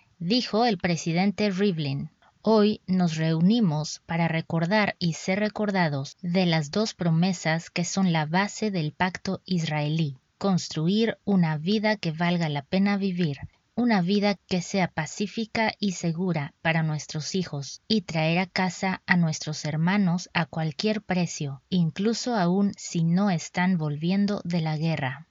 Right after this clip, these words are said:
Este año no podemos llorar juntos, pero podemos recordar nuestras dos promesas,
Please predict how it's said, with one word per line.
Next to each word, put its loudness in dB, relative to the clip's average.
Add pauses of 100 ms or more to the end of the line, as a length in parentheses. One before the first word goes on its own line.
Este -2
año 4
no 2
podemos 0
llorar 0
juntos, -2
pero 2
podemos 2
recordar 0
nuestras 0
dos -4
promesas, 0